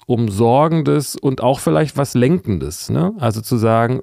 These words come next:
äh, und, und also auch was, vielleicht auch was mit, mit reflektierend zu tun hat. Weiß ich nicht. Also, ähm,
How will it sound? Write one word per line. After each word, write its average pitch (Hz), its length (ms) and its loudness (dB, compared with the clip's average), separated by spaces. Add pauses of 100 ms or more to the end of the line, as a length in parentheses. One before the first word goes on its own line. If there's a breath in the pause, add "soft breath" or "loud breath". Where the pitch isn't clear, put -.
äh, 113 480 0
und, 131 180 -4
und - 220 -4
also 123 240 0
auch 120 100 -2
was, 123 140 -2
vielleicht 127 180 -2
auch 117 120 -2
was 120 180 -4
mit, 123 240 -4
mit 123 160 -4
reflektierend 120 1040 -2
zu - 160 -4
tun 101 420 -2
hat. - 280 -6 (140)
Weiß 143 180 -2
ich 123 100 -4
nicht. 87 380 -8
Also, 117 360 2 (440 loud breath)
ähm, 107 720 0